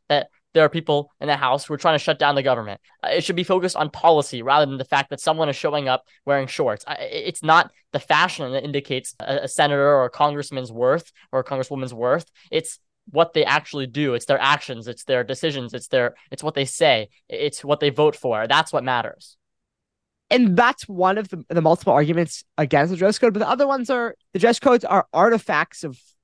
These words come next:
Speaker 2: of, you know, old world expectations. They say that modern dress expectations don't fit into a dress code. They say it, it enfor-, enforces, um, gender expectations which don't, no longer exist. They say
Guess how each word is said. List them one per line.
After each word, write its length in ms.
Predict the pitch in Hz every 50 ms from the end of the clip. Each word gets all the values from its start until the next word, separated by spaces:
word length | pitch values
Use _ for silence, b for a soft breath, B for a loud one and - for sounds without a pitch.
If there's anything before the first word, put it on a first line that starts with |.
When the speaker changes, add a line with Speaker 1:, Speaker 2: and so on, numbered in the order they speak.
| _ -
Speaker 2:
of, 180 | 160 139 127
you 100 | 147 147
know, 280 | 139 139 131 123 - - _
old 360 | 170 196 214 214 220 220 165
world 640 | 175 156 151 170 190 190 185 175 175 170 170 151 - _ _ _ _ -
expectations. 920 | 143 170 - - - 156 - - - 151 143 - - 101 82 - - - -
They 100 | 139 143
say 380 | - - 180 165 170 180 170 b b b b _ -
that 300 | 160 156 147 123 - 151
modern 320 | 156 165 180 185 190 165
dress 200 | 160 170 156 -
expectations 500 | 165 - 170 156 - 170 151 175 156 135
don't 180 | 170 160 147 -
fit 340 | - - 185 185 - - _ _
into 300 | - 175 156 - - 160
a 40 | 143
dress 280 | 117 131 120 113 - -
code. 260 | - 110 87 87 - - B B B B B
They 120 | - 143 139
say 380 | - - 185 160 160 160 160 b b b b _ -
it, 220 | 143 156 151 -
it 140 | - 156 147
enfor-, 360 | 156 147 151 - - - -
enforces, 600 | 170 147 170 - 185 170 175 - - 165 143 - - _ _ _
um, 320 | - 131 135 131 127 127 127
gender 320 | 127 175 170 180 196 185
expectations 640 | 147 160 - - 160 - - 151 143 - 165 143 143
which 160 | 139 - -
don't, 220 | - 147 - 151 156
no 160 | 147 156 165
longer 280 | 160 151 156 151 147
exist. 440 | 147 139 123 170 143 104 - - - _ -
They 100 | 117 113
say 380 | - - 147 143 139 139 131